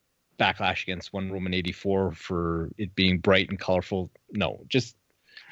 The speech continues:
leave the characters in an awesome spot, and if you come back, that's cool. If you don't, that's cool.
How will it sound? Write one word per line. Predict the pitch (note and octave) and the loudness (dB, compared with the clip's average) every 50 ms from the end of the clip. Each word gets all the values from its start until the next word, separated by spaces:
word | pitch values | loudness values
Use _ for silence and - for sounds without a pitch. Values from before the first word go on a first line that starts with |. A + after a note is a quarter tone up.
| - - - C3+ | -12 -2 2 4
leave | D3+ D3 | 4 4
the | D3+ | 4
characters | D3 - E3+ E3 C#3 - D#3+ C#3 C3 | 4 4 4 4 4 2 0 0 2
in | C#3 C3 | 2 2
an | A#2+ | 2
awesome | A#2 A#2 B2 B2 - - C3 A#2 | 4 4 2 2 0 -2 -6 -6
spot, | - - _ - A#2+ A2 A#2 B2+ - _ - | -6 -6 _ 0 2 4 4 2 0 _ -10
and | G2 F2+ | -8 -8
if | F2+ - | -6 -8
you | F#2 - | -8 -4
come | - C3 C3 A#2+ | -2 0 2 2
back, | B2+ C3 C3+ C3+ C3+ - | 2 2 2 0 -2 -2
that's | C3 B2+ B2 - | -4 -4 -4 -6
cool. | - _ - C3+ C3+ C3+ C#3 C#3 C#3 C3+ B2+ A#2 | -16 _ -4 0 2 2 4 4 4 2 2 0
If | G#2 F2 | 0 -2
you | F#2+ F2+ | 0 2
don't, | A2+ B2 B2+ B2+ - - | 2 2 2 0 0 2
that's | A2+ A2+ A2+ - | 2 2 0 -2
cool. | - - A#2+ A2+ G#2+ G#2 G2+ G2 G2 | -4 0 4 4 6 4 4 2 -2